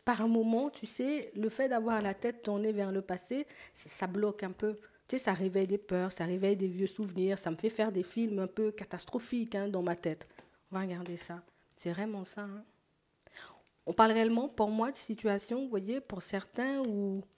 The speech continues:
on vous dit ici, là, vous aurez le choix, hein. Ouais, t'auras le choix. Et on a vraiment une situation, vous voyez, où on a une personne à côté de vous.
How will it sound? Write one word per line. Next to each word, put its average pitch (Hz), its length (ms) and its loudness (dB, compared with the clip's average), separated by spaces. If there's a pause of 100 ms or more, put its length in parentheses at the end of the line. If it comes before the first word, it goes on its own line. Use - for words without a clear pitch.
(420)
on 208 60 -2
vous 214 120 0
dit 262 120 -2
ici, 262 360 -2
là, 240 240 0
vous 185 220 -4
aurez 175 200 0
le 226 80 -2
choix, 226 400 -4
hein. 196 160 -8 (1120)
Ouais, 208 220 0 (500)
t'auras 226 280 4
le 254 60 -6
choix. 214 360 -2 (720)
Et 190 80 4
on 226 80 4
a 226 80 6
vraiment 233 420 4
une 262 120 0
situation, 214 580 2
vous 277 60 0
voyez, 233 320 4
où 269 60 4
on 208 200 0
a 220 80 0
une 196 160 0
personne 233 380 -4
à 208 60 0
côté 202 320 2
de 175 80 -6
vous. 226 260 -2